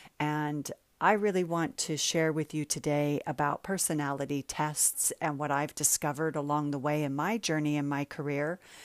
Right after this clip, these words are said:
just to make you a little bit better informed, to make some really good decisions about where you're headed with your career.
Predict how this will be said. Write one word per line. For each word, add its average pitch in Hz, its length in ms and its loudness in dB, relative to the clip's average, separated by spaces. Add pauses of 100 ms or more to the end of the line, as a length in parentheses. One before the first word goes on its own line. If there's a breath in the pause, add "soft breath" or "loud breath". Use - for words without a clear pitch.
(260 loud breath)
just - 300 0
to 202 100 2
make 190 420 -4
you 185 380 0 (320 loud breath)
a 180 60 -4
little 208 180 0
bit 196 220 0
better 190 260 0
informed, 233 800 -2 (340 loud breath)
to 185 100 -2
make 180 280 0
some 156 280 0
really 180 280 4
good 170 180 0
decisions 151 640 2
about 147 340 2
where 156 220 4
you're 151 280 4
headed 143 360 0
with 143 160 -4
your 151 140 2
career. 131 540 -6